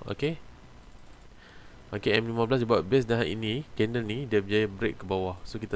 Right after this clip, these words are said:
tanda candle ni. Kita buka M satu. Ni, kawasan ni, yang break base di M lima belas ke bawah. Kemudian dia buat sedikit retracement. So, di sini kita akan entry sell.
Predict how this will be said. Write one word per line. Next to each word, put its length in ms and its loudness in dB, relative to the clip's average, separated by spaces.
tanda 320 0
candle 320 -4
ni. 160 -8
Kita 160 -8
buka 160 -4
M 80 -10
satu. 400 -8
Ni, 160 -2
kawasan 400 0
ni, 80 -10
yang 320 -4
break 240 4
base 480 4
di 160 2
M 160 4
lima 300 4
belas 160 8
ke 100 -2
bawah. 300 10
Kemudian 320 6
dia 140 6
buat 180 6
sedikit 460 0
retracement. 720 2
So, 240 0
di 80 2
sini 240 -4
kita 240 0
akan 240 0
entry 320 -2
sell. 260 6